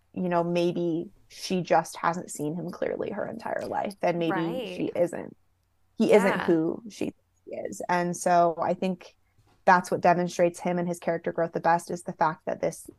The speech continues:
Speaker 1: girl who's literally known him almost her entire life realizes that Luke Brooks is so different
Speaker 2: Yeah.
Speaker 1: than who he is in her head.
Speaker 2: Yeah, 'cause she missed out on seeing, like, that character development in him while she was gone in Denver
Speaker 1: Mm-hmm.
Speaker 2: doing her rodeo thing.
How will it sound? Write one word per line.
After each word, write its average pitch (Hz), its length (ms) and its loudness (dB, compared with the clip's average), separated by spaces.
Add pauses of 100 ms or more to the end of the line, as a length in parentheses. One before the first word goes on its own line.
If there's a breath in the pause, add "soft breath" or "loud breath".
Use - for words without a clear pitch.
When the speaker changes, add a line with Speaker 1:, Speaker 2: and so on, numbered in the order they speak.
Speaker 1:
girl 190 420 8
who's 175 280 -6
literally 175 320 2
known 165 200 -2
him 175 280 -4
almost 165 320 -6
her 165 80 -6
entire 160 340 -2
life 151 200 -2 (460 soft breath)
realizes 220 1200 4
that 175 380 2 (300)
Luke 175 360 2
Brooks 160 380 -2
is 175 320 -4
so 170 420 0
different - 640 -8 (300)
Speaker 2:
Yeah. 170 440 2
Speaker 1:
than 190 320 -6 (160)
who 185 200 4
he 175 200 -2
is - 140 0
in - 80 -6
her - 160 -2
head. - 280 -4 (320)
Speaker 2:
Yeah, 330 180 -2
'cause 226 200 -6
she 269 220 -4
missed 247 320 -4
out 202 140 0
on 190 160 -4
seeing, 220 420 -6
like, 170 240 -6
that 165 260 0
character 175 400 -8
development 180 560 -6
in 180 160 -8
him 175 380 -8
while 170 120 -6
she 190 220 -8
was 180 320 -6
gone 170 460 -2
in 185 180 -8
Denver 170 400 -4
Speaker 1:
Mm-hmm. 220 60 -2
Speaker 2:
doing 185 300 -6
her 220 120 -10
rodeo 165 360 -6
thing. 165 440 -8